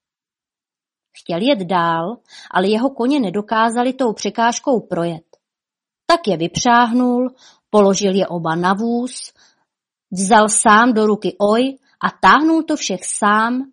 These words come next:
a tak lehce skrze to prošel, jako by vůz byl jen peřím naložen. Když byl na druhé straně, řekl těm druhým:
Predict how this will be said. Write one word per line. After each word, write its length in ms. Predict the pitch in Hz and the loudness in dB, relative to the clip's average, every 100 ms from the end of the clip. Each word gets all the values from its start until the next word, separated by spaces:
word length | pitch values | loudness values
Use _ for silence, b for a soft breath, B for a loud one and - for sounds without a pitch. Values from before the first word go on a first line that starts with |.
| _ _ - | _ _ -10
a 100 | 185 | -6
tak 260 | 175 - | -8 -6
lehce 480 | 160 226 - - 262 254 | -6 -6 -6 -8 -8 -6
skrze 340 | - 214 202 | -8 -6 -6
to 140 | 185 165 | -8 -10
prošel, 680 | 180 196 - 226 226 240 - _ _ | -8 -6 -4 -4 -4 -6 -12 _ _
jako 240 | 196 190 196 | -8 -6 -4
by 160 | 185 | -4
vůz 380 | 170 185 226 247 | -6 -6 -6 -6
byl 280 | 208 196 190 | -4 -2 -2
jen 200 | 202 185 | -4 -6
peřím 440 | - 170 180 170 | -4 -4 -4 -4
naložen. 580 | 165 156 160 165 165 175 208 _ _ _ _ _ _ _ _ _ _ - | -6 -8 -10 -10 -12 -14 -16 _ _ _ _ _ _ _ _ _ _ -6
Když 200 | 202 202 | -4 2
byl 200 | 233 240 | 2 4
na 120 | 226 | 2
druhé 380 | 185 185 240 247 | 0 -2 0 -2
straně, 560 | - 190 190 185 190 | -4 -6 -2 -2 -2
řekl 240 | 196 185 190 | -2 -4 -2
těm 260 | 202 196 | 0 -2
druhým: 540 | 180 185 180 175 170 | -2 -4 -2 -4 -6